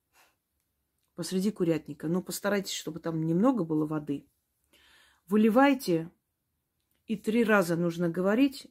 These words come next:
и уйти. После этого ваши несушки, э,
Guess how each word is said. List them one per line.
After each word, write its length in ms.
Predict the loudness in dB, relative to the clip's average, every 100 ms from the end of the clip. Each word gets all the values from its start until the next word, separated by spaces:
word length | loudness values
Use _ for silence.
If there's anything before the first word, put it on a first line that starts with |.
| -8
и 80 | -4
уйти. 500 | -4 -4 -6 -6 -10 _ _ _ _ _ _ _ _ _
После 360 | -2 0 6 6
этого 400 | 4 2 0 -2
ваши 380 | -2 -4 -2 0
несушки, 760 | 0 -2 -8 -10 -10 -8 -8 _ _ _ _ _ _ _ _ _ _ -14
э, 460 | -10 -6 -4 -6